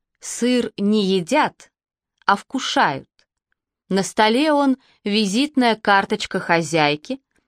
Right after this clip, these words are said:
показатель хороших манер. Французский гастроном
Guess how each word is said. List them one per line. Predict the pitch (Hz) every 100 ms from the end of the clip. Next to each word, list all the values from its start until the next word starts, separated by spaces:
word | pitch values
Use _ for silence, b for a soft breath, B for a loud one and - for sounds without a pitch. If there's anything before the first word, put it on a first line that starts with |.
| _ -
показатель | 208 185 170 185 247 262 247 -
хороших | - 214 190 175 170 - 165 -
манер. | 170 165 156 139 - _ _ _ _ _ _ _ _
Французский | _ 175 180 175 196 185 -
гастроном | 175 180 - 190 196 196 175